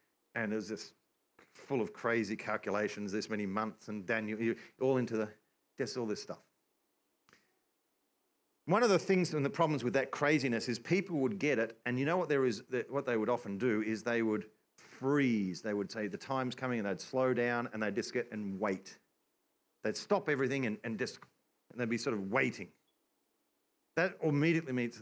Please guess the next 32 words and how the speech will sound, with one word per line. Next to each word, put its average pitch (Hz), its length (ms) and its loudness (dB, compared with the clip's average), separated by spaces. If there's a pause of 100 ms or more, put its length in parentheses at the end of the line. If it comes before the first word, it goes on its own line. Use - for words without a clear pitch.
(120)
that, 139 180 -4
that, 123 200 -4
that 131 180 -4
you're, 127 180 0 (340)
that's 147 200 0
a 135 60 -2
false - 640 -2 (300)
prophecy, 127 400 0
'cause 110 120 -8
that's 135 160 -4
the 117 180 -4 (140)
false 143 280 2
spirit 131 460 2
of 98 80 0
what 110 180 0
God 110 220 2
intends. 101 720 -6 (800)
I, 180 460 4 (1040)
<laughs> - 0 -
I, - 1300 -8
I 147 120 2
wanna 190 180 4
be 165 120 4
like 139 240 2
the 117 80 -2
person 123 560 -2 (760)
that's 113 200 -4
busy 98 480 -2 (880)
when 107 200 -2
Jesus 95 300 -4
comes 90 240 -8
again. 78 220 -14